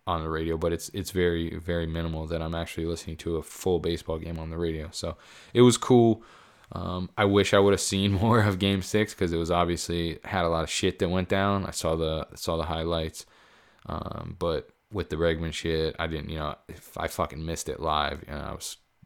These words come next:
on Twitter, so I got, caught the gist of it, and I saw the replay, obviously, pretty quickly, but I don't know. It, it was a cool experience listening to the game, like I said, and just going, flipping back and forth between the two different broadcasting crews, so. But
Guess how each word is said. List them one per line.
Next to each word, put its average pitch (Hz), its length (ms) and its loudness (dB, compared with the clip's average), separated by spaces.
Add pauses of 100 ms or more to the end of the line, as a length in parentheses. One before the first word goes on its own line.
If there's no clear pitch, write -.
(180)
on 98 200 4
Twitter, 87 640 2
so 82 220 -4
I 78 100 -2
got, 85 360 0
caught 87 220 -2
the 82 40 -12
gist 85 300 -2
of 87 80 0
it, 87 80 2
and 71 80 -2
I 73 60 -4
saw 82 260 0
the 76 80 -2
replay, 80 400 -2
obviously, 80 400 -4
pretty 85 240 -4
quickly, 82 460 -2
but 80 320 -4 (1500)
I 92 140 2
don't 92 100 2
know. 90 160 2 (140)
It, 101 240 2
it 110 80 6
was 110 160 6
a - 20 -4
cool 110 200 8
experience 95 420 0
listening 90 260 -2
to 87 140 0
the 80 80 -2
game, 82 180 -2
like 82 160 -4
I 82 60 -6
said, 82 240 -4
and 82 160 -6
just 82 160 -6
going, 78 240 -4
flipping 80 360 -4
back 78 200 -2
and 82 100 -8
forth 80 300 -4
between 82 320 -6
the 76 40 -8
two 82 200 -4
different 80 260 -6
broadcasting 76 580 -6
crews, - 360 -10
so. - 240 -14 (1200)
But 95 400 4